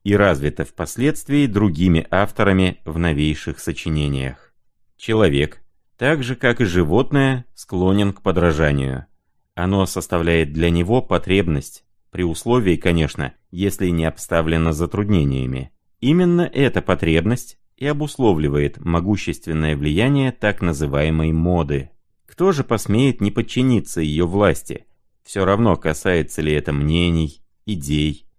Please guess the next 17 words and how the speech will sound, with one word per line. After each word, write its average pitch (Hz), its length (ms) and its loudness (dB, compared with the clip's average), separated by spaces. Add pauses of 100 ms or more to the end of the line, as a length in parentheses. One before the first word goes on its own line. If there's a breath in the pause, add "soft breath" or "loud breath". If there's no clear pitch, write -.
(140)
литературных 117 800 0
произведений 78 920 0 (280)
или 113 260 4
же 78 180 0
просто-напросто 80 1160 -2
одежды. 71 680 -2 (520)
Управляют 107 720 0
толпой 120 460 2
не 90 140 2
при 110 120 -2
помощи 135 600 0
аргументов, 98 800 0 (340)
а 85 100 -4
лишь 98 320 -2
при 98 140 -6
помощи 123 800 -2
образцов. 107 760 -4